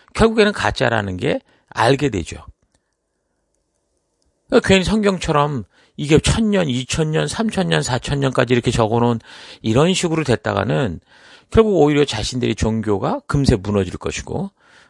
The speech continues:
사람들의 신뢰를 당연히 떨어뜨리고, 어, 자신들의 주장이 거짓이라는 게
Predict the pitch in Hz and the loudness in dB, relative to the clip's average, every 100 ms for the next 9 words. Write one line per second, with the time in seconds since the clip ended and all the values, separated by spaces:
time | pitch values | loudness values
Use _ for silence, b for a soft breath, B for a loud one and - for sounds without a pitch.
0 | - - 156 135 127 120 - 170 147 131 | -6 0 2 2 0 0 0 2 2 2
1 | - 127 - 117 196 202 131 120 - 92 | 0 0 0 0 0 2 0 -2 -4 -4
2 | 90 214 - b b b - 113 - 113 | -4 -6 -8 b b b -16 -10 -4 -2
3 | 127 110 107 - 104 110 - 95 104 147 | 0 0 -2 -2 -2 -2 -4 -2 -2 -2
4 | - 147 131 127 131 | -2 0 0 -2 -4